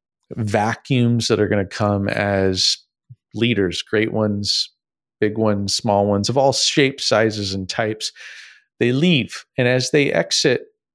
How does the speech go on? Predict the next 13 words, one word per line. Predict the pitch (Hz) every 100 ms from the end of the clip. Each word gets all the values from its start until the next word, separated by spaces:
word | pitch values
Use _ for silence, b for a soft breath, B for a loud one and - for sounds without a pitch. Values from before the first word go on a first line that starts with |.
| _ _ _
your | 139 143
opportunity | 151 135 131 - 117 113 110 110
will | 110 110
be | 104 104
to | 107 - 104 101 107
fill | 104 - 139
those | 110 95
vacuums. | - 90 90 92 87 -
But | 113
are | 123
you | 139
gonna | 123 113
wait | 98 131 139 127 - -